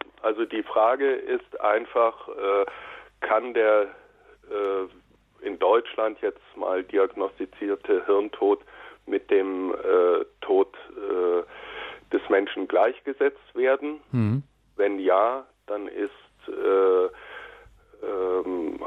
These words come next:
Speaker 1: auch für Papst Benedikt, äh, d-, die Organentnahme entlaub-, erlaubt, ja, und, äh, äh, die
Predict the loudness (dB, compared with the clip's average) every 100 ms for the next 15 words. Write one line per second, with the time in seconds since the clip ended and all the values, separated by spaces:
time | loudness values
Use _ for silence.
0 | -12 -4 2 2 0 -2 0 0 -2 -2
1 | -2 -2 -2 -2 -4 -8 _ -18 -12 -6
2 | -2 0 0 0 -2 -6 -18 -18 -16 -16
3 | -10 -8 -4 -2 0 -2 2 2 4 2
4 | 2 0 -2 -8 -2 0 2 0 -2 -6
5 | 0 2 2 0 -4 -2 0 2 2 0
6 | -6 -20 -18 -6 -2 -2 -6 -12 -8 -6
7 | -8 -14 -20 -14 -6 0 4 4 4 2
8 | -4 -20 -20 -20 -20 -20 _ _ _ _
9 | -10 -8 -6 -4 -2 -4 -6 -20 -20 -20
10 | _ -8 -4 -2 -4